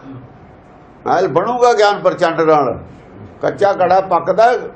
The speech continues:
ਅੱਗ ਨਾਲ, ਇੱਟ ਕੱਚੀ ਪੱਕਦੀ ਆ ਅੱਗ ਨਾਲ। ਅੱਗ ਗਿਆਨ ਪ੍ਰਚੰਡ ਹੋਊਗਾ, ਸੇਕ ਲੱਗੂਗਾ, ਤਾਂ ਪੱਕੂਗਾ ਇਹ, ਨਹੀਂ ਕੱਚਾ ਹੀ ਆ ਜੋ।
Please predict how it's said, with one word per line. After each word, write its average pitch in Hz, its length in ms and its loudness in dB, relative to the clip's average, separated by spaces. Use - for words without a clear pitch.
ਅੱਗ 175 120 0
ਨਾਲ, 190 400 0
ਇੱਟ 185 200 -2
ਕੱਚੀ 208 380 0
ਪੱਕਦੀ 185 360 0
ਆ 226 160 4
ਅੱਗ 196 140 -2
ਨਾਲ। 214 480 0
ਅੱਗ 180 60 -2
ਗਿਆਨ 202 440 2
ਪ੍ਰਚੰਡ 196 380 -2
ਹੋਊਗਾ, 214 460 2
ਸੇਕ 180 300 0
ਲੱਗੂਗਾ, 185 680 0
ਤਾਂ 165 180 0
ਪੱਕੂਗਾ 208 480 -2
ਇਹ, 180 340 2
ਨਹੀਂ 185 140 0
ਕੱਚਾ 175 340 0
ਹੀ 170 120 0
ਆ - 120 4
ਜੋ। 202 300 0